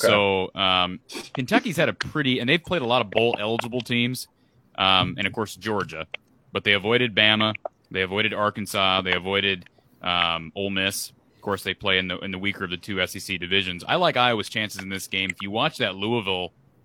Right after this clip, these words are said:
Kentucky game, that one can scare you if you're an Iowa fan, because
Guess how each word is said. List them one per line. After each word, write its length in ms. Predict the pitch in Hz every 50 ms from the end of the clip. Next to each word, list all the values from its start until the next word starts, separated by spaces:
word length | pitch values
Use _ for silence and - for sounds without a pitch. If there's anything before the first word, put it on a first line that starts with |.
| _ _ _ _ _
Kentucky 440 | - 98 - - 107 - - 95 87
game, 400 | 82 90 87 82 85 85 85 - - _ _ _ _ _ _ - 95
that 200 | 117 135 170 -
one 200 | 175 160 139 131
can 160 | - 123 104
scare 320 | - - - 113 110 101
you 100 | 95 92
if 100 | 92 -
you're 60 | 98 95
an 80 | 92
Iowa 300 | 90 92 92 92 90 87
fan, 240 | - 92 87 87 87
because 480 | 90 87 - 95 95 92 87 - -